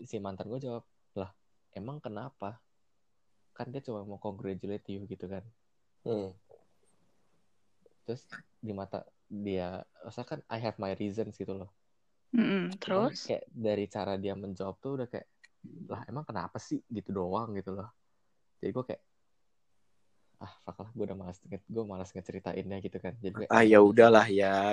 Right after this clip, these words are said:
Speaker 2: gitu kan.
Speaker 1: Ah, ya udahlah ya, lu-, ya udahlah lupakan lah."
Speaker 2: Hmm.
Speaker 1: Itu cuman my train of thoughts itu kayak begitu gitu kan.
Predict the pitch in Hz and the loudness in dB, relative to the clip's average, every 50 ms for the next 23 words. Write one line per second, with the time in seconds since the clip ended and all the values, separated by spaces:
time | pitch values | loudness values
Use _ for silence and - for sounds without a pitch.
0 | 104 101 95 92 92 87 87 85 87 87 90 92 101 110 110 98 95 98 101 101 | 2 2 0 0 0 0 0 0 -2 -6 -6 -6 -6 -4 -4 -4 -2 -2 -2 -2
1 | 98 101 95 92 92 98 98 101 92 98 98 98 - _ _ 110 101 101 107 110 | -2 -2 -2 -2 -4 -4 -6 -6 -10 -12 -14 -16 -18 _ _ -4 -2 -2 -2 -2
2 | 107 107 - - 95 - - 101 104 104 110 110 _ _ _ - - _ - - | -4 -4 -6 -8 -8 -8 -10 -10 -10 -10 -12 -14 _ _ _ -20 -20 _ -16 -12
3 | 107 101 95 90 85 85 87 - - - - _ - - - - - 98 - - | -8 -8 -6 -6 -8 -8 -10 -14 -18 -20 -20 _ -20 -20 -18 -12 -12 -10 -10 -10
4 | 107 - 113 98 98 95 92 - - - - - - 98 92 87 87 - _ _ | -10 -10 -10 -8 -8 -10 -10 -12 -16 -20 -20 -14 -10 -8 -8 -8 -8 -12 _ _
5 | _ _ _ _ - 107 98 92 - 98 98 - - - 104 101 - - - 104 | _ _ _ _ -8 -8 -8 -8 -8 -10 -12 -12 -8 -6 -6 -6 -6 -10 -10 -10
6 | 104 - 92 76 - 90 - 92 - - 95 95 92 - - - - _ - | -8 -8 -10 -10 -10 -10 -12 -12 -10 -10 -10 -10 -10 -14 -20 -20 -20 _ -20